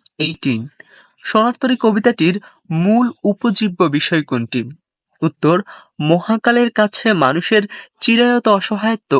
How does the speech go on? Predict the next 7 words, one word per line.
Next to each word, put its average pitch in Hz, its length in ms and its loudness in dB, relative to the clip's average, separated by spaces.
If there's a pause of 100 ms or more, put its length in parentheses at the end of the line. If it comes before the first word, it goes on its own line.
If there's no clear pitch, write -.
ও 151 100 2 (460)
কর্মফলের 180 680 0
গুরুত্ব। 113 380 -6 (480)
তাহলে 135 220 2 (340)
সোনার 170 400 0
তরী 214 180 -2
কবিতাটির 208 560 0